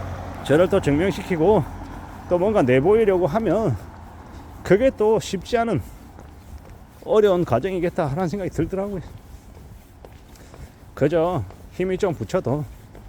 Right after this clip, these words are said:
지금의 자리에서 부지런히 열심히 살겠다, 그런 각오로 지내야겠다, 이런 게 훨씬 의미가 있겠더라는 생각이 들었습니다.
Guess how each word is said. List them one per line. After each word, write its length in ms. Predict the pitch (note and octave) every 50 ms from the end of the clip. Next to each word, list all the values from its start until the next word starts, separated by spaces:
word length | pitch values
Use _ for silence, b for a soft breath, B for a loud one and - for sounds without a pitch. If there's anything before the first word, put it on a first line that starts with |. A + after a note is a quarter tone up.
| - - - - - - - - - - - B B B B B B B B B B -
지금의 380 | - C#3+ D3 D3+ E3+ F3 D3+
자리에서 400 | C3+ D#3 F3+ E3+ D#3 C#3+ C3+ F#3+
부지런히 560 | E3+ - A#2 F#2+ G#2+ A#2 C3+ C#3+ E3 F#3 D#3
열심히 300 | A#2 C3 C3 - G3 E3
살겠다, 540 | B2+ - - G#2 G#2+ C#3+ - - D#3 B2 B2+ - - - B B B B B B B B B B -
그런 220 | - C3+ E3 D#3+
각오로 300 | C3+ C3 D#3+ D#3+ F3+ E3 C3+
지내야겠다, 560 | - A#2+ A#2+ D3 E3+ D#3+ - - - G2 F#2 - - - - - - - - - - - - - - - - - -
이런 220 | C#3+ D#3 D#3+ D#3+ D#3+
게 80 | D#3
훨씬 340 | D3 E3 D#3 - F3 B2 F#2 - - B B B B B B B B B -
의미가 260 | C3+ C3+ D#3+ D#3 C3+
있겠더라는 560 | - D#3 D#3 - B2+ C3 C3 B2+ A#2 A2+ A#2
생각이 320 | - - D#3+ D#3+ D#3+ D#3+ -
들었습니다. 500 | - A#2+ D3 C#3 - - D#3 D#3+ -